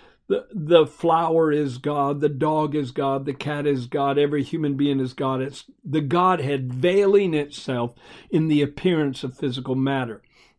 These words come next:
And New Age spirituality has adopted that same belief quite often. And, uh,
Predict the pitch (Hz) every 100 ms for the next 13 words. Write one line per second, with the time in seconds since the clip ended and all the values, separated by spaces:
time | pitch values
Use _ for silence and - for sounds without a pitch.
0 | - 143 151 147 196 233 214 190 135 -
1 | 170 143 - 139 139 156 127 131 123 127
2 | 135 123 - 165 151 - 135 123 127 120
3 | - - - - - 190 185 156 135 131
4 | 127 - - 143 127 143 165 - 92 -
5 | _ _ _ _ - 120 127 127 127 131
6 | -